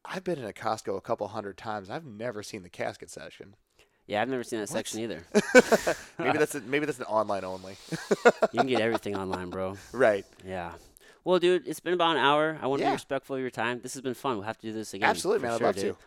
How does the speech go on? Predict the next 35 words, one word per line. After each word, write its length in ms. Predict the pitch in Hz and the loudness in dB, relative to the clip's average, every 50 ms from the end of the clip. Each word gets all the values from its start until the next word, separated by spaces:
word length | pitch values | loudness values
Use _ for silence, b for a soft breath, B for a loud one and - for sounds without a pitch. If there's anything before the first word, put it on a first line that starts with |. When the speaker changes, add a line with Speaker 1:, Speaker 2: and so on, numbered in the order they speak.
| B B | B B
Speaker 1:
to. 60 | - | 0
Speaker 2:
Um, 280 | 110 113 113 107 101 - | 2 2 2 2 0 -2
I 60 | - 123 | -2 0
wanna 300 | 139 151 156 156 143 117 - | 0 0 0 -2 -4 -6 -8
leave 180 | - 131 139 131 | -6 -6 -6 -6
the 80 | 131 | -6
floor 300 | 123 - - 127 127 127 | -12 -8 -4 -2 -2 -2
to 180 | - - - 117 | -2 -4 -10 -10
you. 380 | 110 110 113 117 127 135 139 117 - | -6 -2 -2 0 0 0 -2 -4 -2
Um, 440 | - 107 104 104 101 98 98 95 - - | -2 0 2 2 0 0 -2 -6 -10 -12
if 80 | - - | -14 -12
there's 160 | - 120 - | -12 -10 -6
anything 280 | - - - - - 165 | -6 -6 -6 -4 -4 -4
you 40 | 160 | -2
wanna 140 | 156 147 127 | -2 -4 -4
plug, 480 | - - - 120 123 123 123 120 117 104 | -4 -2 0 2 2 2 0 -2 -4 -8
you 80 | - 98 | -10 -8
know, 240 | 104 98 95 92 - | -6 -6 -6 -8 -8
uh, 580 | - 92 92 92 92 90 87 87 85 82 82 - _ | -8 -8 -10 -8 -10 -10 -10 -10 -12 -12 -14 -16 _
socials, 1000 | - - - 123 131 131 - - 127 123 123 120 120 117 117 117 - - - - - | -16 -10 -6 -4 -4 -4 -4 -2 -2 0 0 0 -2 -4 -6 -10 -12 -16 -16 -16 -14
how 160 | - 98 101 | -10 -8 -8
people 280 | - - 104 98 98 98 | -8 -8 -12 -12 -12 -12
can 120 | - 95 | -12 -10
get 100 | 95 92 87 | -10 -10 -12
a 20 | |
hold 240 | 95 104 104 104 104 | -8 -8 -8 -6 -8
of 80 | 101 95 | -8 -10
you 100 | 98 98 | -10 -10
to 60 | 95 | -10
ask 140 | 92 92 - | -10 -12 -10
questions 380 | - - 120 120 - 120 107 87 | -4 -4 -4 -2 -4 -8 -8 -10
or 60 | 90 | -12
train 260 | - - - 110 120 | -12 -8 -6 -6 -4
with 180 | 123 123 120 - | -4 -4 -6 -6
you, 280 | 127 123 123 123 123 | -6 -4 -4 -4 -6